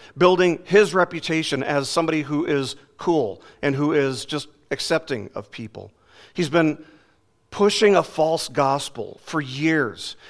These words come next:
and he spent his whole career making much of himself. And with all that said, if you recognized all these things about him, you probably wouldn't have been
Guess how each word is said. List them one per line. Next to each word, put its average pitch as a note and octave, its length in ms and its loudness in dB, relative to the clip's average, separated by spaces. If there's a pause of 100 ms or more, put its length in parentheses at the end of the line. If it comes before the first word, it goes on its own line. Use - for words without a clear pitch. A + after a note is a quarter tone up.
(160)
and D#3 260 0 (140)
he - 180 -8
spent F3 600 -2
his D3 240 -6
whole G3+ 240 2
career D#3+ 480 0 (240)
making D#3+ 520 4
much D3+ 360 2
of C#3+ 300 2
himself. - 920 -6 (1120)
And E3 140 4
with D3 120 6
all F3 220 10
that D3+ 160 6
said, A#2+ 400 0 (320)
if E3 160 0
you F#3+ 140 2
recognized C#3 760 2
all D3 200 4
these D3 240 -2
things D3 240 -2
about C#3 260 2
him, F3 220 0
you E3+ 120 -2
probably A3+ 480 2
wouldn't F#3+ 320 2
have C3+ 160 -6
been C3 380 -6